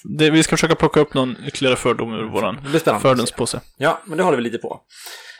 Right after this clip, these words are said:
Speaker 2: Så vi ger oss in i första segmentet. Ska vi prata lite om, eh, Bibeln och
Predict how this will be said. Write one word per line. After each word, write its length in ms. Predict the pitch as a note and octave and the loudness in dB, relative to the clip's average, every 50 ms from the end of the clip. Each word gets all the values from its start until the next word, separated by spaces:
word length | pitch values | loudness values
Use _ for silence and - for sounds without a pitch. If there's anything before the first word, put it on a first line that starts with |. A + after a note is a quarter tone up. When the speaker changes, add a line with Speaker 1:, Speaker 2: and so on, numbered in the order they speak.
| _ _ _ | _ _ _
Speaker 2:
Så 260 | - - D3+ D#3+ D#3+ | -2 2 4 4 4
vi 120 | D#3 E3+ G3 | 4 4 4
ger 140 | G#3 G3+ G3 | 6 6 6
oss 120 | F#3 - | 6 6
in 240 | F3 E3+ E3 E3 E3 | 4 4 4 2 -2
i 520 | - F#3 D#3+ D3 C#3+ C3+ C3 B2+ B2 A#2 - - _ _ _ _ _ _ _ _ _ - | -2 0 0 2 2 2 2 2 0 -2 -4 -12 _ _ _ _ _ _ _ _ _ -4
första 260 | - D3 B2 - B2 G#2+ | 0 0 2 2 0 0
segmentet. 540 | A#2 B2 F#3 G#3 F#3+ - - - - - _ _ _ _ _ - | 2 2 2 2 2 0 -4 -10 -16 -20 _ _ _ _ _ -4
Ska 100 | - A3 | 2 2
vi 80 | G#3 G3+ | 2 4
prata 300 | - G#3 G3 F#3 - G#3 | 4 4 2 4 4 4
lite 240 | G3 F#3+ F3+ - F3 | 4 4 2 2 -2
om, 440 | - - D3+ D3 C#3+ C#3+ C#3 C3+ C3 | 0 2 2 2 2 2 2 2 2
eh, 260 | C3 B2+ B2+ B2+ - - - _ _ _ _ _ _ _ - D3 B2 A2+ | 4 4 4 4 2 0 -6 _ _ _ _ _ _ _ -8 -6 -4 0
Bibeln 720 | C3+ D3 D3 C#3+ C#3 C#3 B2 A2+ B2+ B2 A#2+ A2+ A2+ A2+ | 2 2 4 4 4 2 4 2 2 2 2 0 0 -2
och 360 | A2 - C#3+ A#2+ A2 - - | -4 0 0 0 0 0 -6